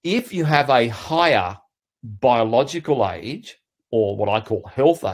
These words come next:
age, than your birthday age, so say I was fifty-seven, but my birth, my biological age or health age could be defined as being sixty-seven, that means I'm physically in advance ten years more than my birthday age.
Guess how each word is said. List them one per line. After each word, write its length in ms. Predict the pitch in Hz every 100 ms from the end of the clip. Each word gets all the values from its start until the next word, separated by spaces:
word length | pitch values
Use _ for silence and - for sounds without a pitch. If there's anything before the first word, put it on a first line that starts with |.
| 87
age, 400 | 80 - - - _ _ _ _ _
than 140 | 120
your 120 | 117 101
birthday 460 | 120 147 107 95
age, 100 | 113
so 160 | - 143
say 160 | 143
I 60 | 180
was 160 | 123 110
fifty-seven, 960 | 151 - 107 - 156 170 95 127 233 - _ _ _ _ _ _
but 180 | - -
my 240 | 117 113 101 _
birth, 320 | - 147 180 -
my 220 | 127 113 107
biological 680 | 131 120 131 147 151 113
age 300 | 101 98 110 - _ -
or 140 | 110
health 260 | 117 143 143
age 240 | 104 104 104
could 160 | - 117
be 100 | 110
defined 560 | 101 104 127 123 123 110
as 120 | 104
being 280 | 98 101 98
sixty-seven, 920 | - 170 - 156 110 92 107 185 - _ _ _
that 200 | 147 139
means 360 | 143 131 127 - _ _ _ _ _ _ _
I'm 280 | 123 120 120
physically 840 | 113 - - 175 175 175 160 143 143
in 140 | 131
advance 680 | 117 104 143 160 110 123 -
ten 380 | - 160 156 139
years 280 | 139 127
more 260 | 117 127 123
than 120 | 110
my 120 | 107
birthday 540 | 101 110 - 127 104 90
age. 240 | - -